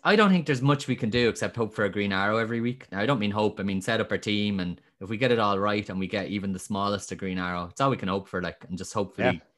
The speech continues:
Speaker 1: some are bigger than others. You can't really demand that they're, you know, monstrous green arrows. I'm probably in
Speaker 2: Well,
Speaker 1: a similar boat to you this week.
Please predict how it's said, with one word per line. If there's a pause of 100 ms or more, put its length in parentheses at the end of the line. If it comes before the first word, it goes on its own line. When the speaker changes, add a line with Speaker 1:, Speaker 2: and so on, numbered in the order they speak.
(120)
Speaker 1:
some
are
bigger
than
others.
You
can't
really (760)
demand
that
they're, (120)
you
know, (260)
monstrous
green
arrows.
I'm
probably
in
Speaker 2:
Well,
Speaker 1:
a
similar
boat
to
you
this
week.